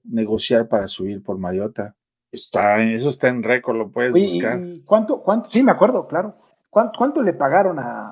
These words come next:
Speaker 2: a Mariota en, en Atlanta, no sabes?
Speaker 1: No, no me acuerdo.
Speaker 2: ¿Quién sabe? No sé qué
Speaker 1: Sí.
Speaker 2: clase de contrato le dieron, pero, es más, no sé si lo han anunciado, pero es por dos años el
Speaker 1: Es
Speaker 2: contrato.
Speaker 1: por dos años. Sí, que no creo que dure los dos años.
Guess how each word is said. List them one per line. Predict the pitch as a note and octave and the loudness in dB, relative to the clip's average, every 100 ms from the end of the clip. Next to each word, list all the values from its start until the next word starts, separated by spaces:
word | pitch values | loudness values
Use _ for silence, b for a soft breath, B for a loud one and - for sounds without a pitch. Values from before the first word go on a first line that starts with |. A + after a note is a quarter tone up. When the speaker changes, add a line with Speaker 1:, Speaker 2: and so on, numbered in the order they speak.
| - | -16
Speaker 2:
a | A2+ | -12
Mariota | A#2+ B2 D#3+ E3 D3 | -10 -4 -4 -4 -8
en, | A#2+ | -8
en | A#2 | -12
Atlanta, | A2+ C#3 E3 F3 | -12 -8 -6 -6
no | E3 | -6
sabes? | C#3+ F3+ - _ _ | -4 -4 -6 _ _
Speaker 1:
No, | A#3 B2 G2 | -6 -4 -4
no | F#2 | -6
me | F#2 | -8
acuerdo. | F2 - F2+ F#2 E2+ _ _ | -10 -10 -12 -12 -20 _ _
Speaker 2:
¿Quién | E3 F3 | -4 -2
sabe? | D3+ D3+ D3 - _ _ _ | 2 2 0 -10 _ _ _
No | D3+ D3 | -8 -4
sé | E3+ | 2
qué | E3+ | 2
Speaker 1:
Sí. | |
Speaker 2:
clase | F3+ D#3+ E3 | 4 2 2
de | |
contrato | D#3 D#3 E3 | 0 0 2
le | E3 | 6
dieron, | E3+ F#3 F#3 | 6 6 2
pero, | F#3+ | -4
es | D#3+ | 2
más, | G3+ | 2
no | G3 | 2
sé | F#3 F3 | -2 -2
si | F3+ | 0
lo | F3 | 0
han | |
anunciado, | F3 D3+ C#3+ E3 F3 F3 | -2 -8 -6 -4 -4 -4
pero | E3 D3 C#3+ C3+ - F3+ | -6 -6 -10 -12 -10 -8
es | F#3 | 2
por | G3 F3+ | 4 6
dos | F3+ E3+ | 4 2
años | F3+ E3 | -4 -6
el | D3 | -8
Speaker 1:
Es | C#3+ | -8
Speaker 2:
contrato. | C#3+ C3 D#3+ | -6 -2 -2
Speaker 1:
por | A#2 | 0
dos | B2 A#2 | 0 0
años. | G#2 G#2+ A#2+ _ _ _ | -6 -6 -10 _ _ _
Sí, | - A#2+ A2+ | -4 -4 0
que | D3 | 0
no | C#3 | 2
creo | C#3+ B2+ | 2 2
que | A#2+ | 2
dure | A2 A#2 A#2 | 4 4 2
los | G#2 G2 | 0 -2
dos | G#2+ A2 | -2 -2
años. | A2 A2+ | -6 -6